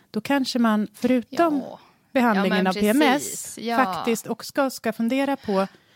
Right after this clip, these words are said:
Speaker 1: om det finns någonting som man vill ändra på där, om det är dags för lite parterapi, om det är
Speaker 2: Just
Speaker 1: dags för
Speaker 2: det.
Speaker 1: lite egenterapi eller så.
Speaker 2: Mm.
Speaker 1: Eh, medicinskt så, eh, fungerar antidepressiva läkemedel av S S R I-typ, eh, bra mot P M S.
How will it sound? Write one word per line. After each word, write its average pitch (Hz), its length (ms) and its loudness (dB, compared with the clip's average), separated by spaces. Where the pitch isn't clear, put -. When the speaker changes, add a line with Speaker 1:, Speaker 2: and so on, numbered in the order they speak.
Speaker 1:
om 196 460 -4
det 190 120 -6
finns 180 260 -4
någonting 170 320 -4
som - 200 -10
man - 160 -10
vill - 300 -14
ändra 175 280 -8
på 180 160 -8
där, 294 500 0
om 240 100 0
det 220 80 2
är 190 40 0
dags 180 200 -6
för 170 80 -8
lite - 140 -6
parterapi, 247 840 0
om 220 120 0
det 208 60 2
är - 20 2
Speaker 2:
Just 185 60 0
Speaker 1:
dags 180 120 -2
för - 60 -14
Speaker 2:
det. 196 60 0
Speaker 1:
lite 185 180 0
egenterapi 170 540 -2
eller 165 140 -2
så. - 220 -6
Speaker 2:
Mm. 269 180 -4
Speaker 1:
Eh, 190 360 2
medicinskt 285 880 0
så, 214 600 0
eh, 196 520 0
fungerar 190 1040 2
antidepressiva 202 920 0
läkemedel 180 640 0
av 180 180 -2
S - 160 -6
S 202 140 -6
R 226 140 0
I-typ, 247 580 -2
eh, 202 120 2
bra 247 400 0
mot 202 160 -2
P 208 100 -2
M 180 100 -2
S. - 280 -8